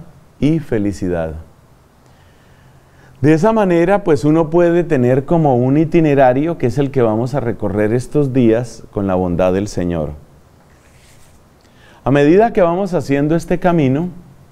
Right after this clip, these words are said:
es necesario ir conectando con nuestra propia vida. Yo creo que todos nosotros tenemos necesidades y todos estamos incompletos.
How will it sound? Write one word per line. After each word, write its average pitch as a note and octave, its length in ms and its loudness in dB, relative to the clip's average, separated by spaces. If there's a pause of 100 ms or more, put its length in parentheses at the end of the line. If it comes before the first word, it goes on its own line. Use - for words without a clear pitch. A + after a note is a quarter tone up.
(760)
es C#3+ 100 2
necesario F3 840 2
ir D#3+ 220 0
conectando E3+ 880 0
con D#3 140 0
nuestra A2 380 -2
propia A#2 340 0
vida. E3 360 2 (2250)
Yo C#3+ 160 2
creo F3+ 220 2
que E3 100 0
todos E3 340 2
nosotros D3 680 -2
tenemos A#2 720 -4 (480)
necesidades G#2+ 920 -2
y F2+ 60 -4
todos A2 380 -4
estamos G#2 540 -6
incompletos. F#2+ 960 -6